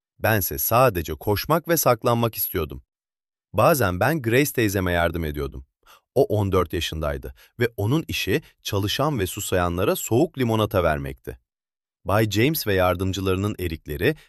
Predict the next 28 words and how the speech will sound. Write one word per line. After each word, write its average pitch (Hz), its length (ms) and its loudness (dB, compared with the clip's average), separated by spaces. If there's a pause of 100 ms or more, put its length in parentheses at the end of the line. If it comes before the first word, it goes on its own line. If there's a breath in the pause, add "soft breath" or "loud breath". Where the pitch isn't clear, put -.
(140)
büyük 117 380 -2
tel 143 200 2
sepetlerin 92 600 -4
içine 123 340 -4
düşürmeleri 80 680 -4 (260 loud breath)
ve 117 140 0
bunları 127 360 0
kaynayan 101 480 -2
suyun 104 280 -4
içine 107 280 -4
atmalarını 80 520 -2
seyretmek 85 640 -4
oldukça 117 480 0
eğlenceliydi. 95 760 0 (640)
Bu 160 120 -2
şekilde 87 480 -2
eriklerin 110 540 -2
derileri 98 360 2
ayrılırdı. 78 640 -2 (520)
Sonra 113 460 0
birkaç 170 340 2
gün 90 200 -4
güneşte 113 400 0
kurumaları 110 540 0
için 160 260 -2
masanın 131 420 0
üstüne 117 320 -2
koyarlardı. 78 680 0